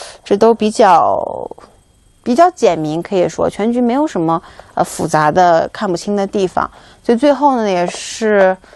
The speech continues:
应该说黑棋还是很顽强，但是呢，也是两目半，最终的这个结果啊，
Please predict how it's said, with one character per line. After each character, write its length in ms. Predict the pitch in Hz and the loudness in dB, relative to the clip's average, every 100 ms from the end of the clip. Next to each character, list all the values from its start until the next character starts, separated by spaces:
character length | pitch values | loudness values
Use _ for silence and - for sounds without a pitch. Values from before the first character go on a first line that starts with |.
| - - | -12 -2
应 80 | |
该 100 | 226 | 0
说 120 | 226 240 | 0 -2
黑 180 | 262 | -2
棋 100 | 240 | 0
还 140 | 214 208 | 2 2
是 60 | |
很 200 | 233 165 | -2 -4
顽 220 | 156 147 214 | -2 -2 -2
强， 340 | - 156 156 | -2 -2 -2
但 120 | 190 185 | -2 -2
是 140 | 185 | -2
呢， 180 | 175 175 | -2 -4
也 160 | - | -6
是 400 | - - 175 170 - _ _ | -8 -6 -4 -4 -8 _ _
两 240 | - 156 156 | -2 -2 0
目 120 | 170 | -2
半， 240 | 170 190 - _ _ _ - | 0 0 -2 _ _ _ -4
最 160 | 180 | 0
终 220 | 156 160 156 | 0 -2 -4
的 80 | |
这 120 | 143 147 | -4 -4
个 140 | - | -4
结 240 | - 180 | 0 0
果 160 | 165 - | 2 0
啊， 160 | 101 | -2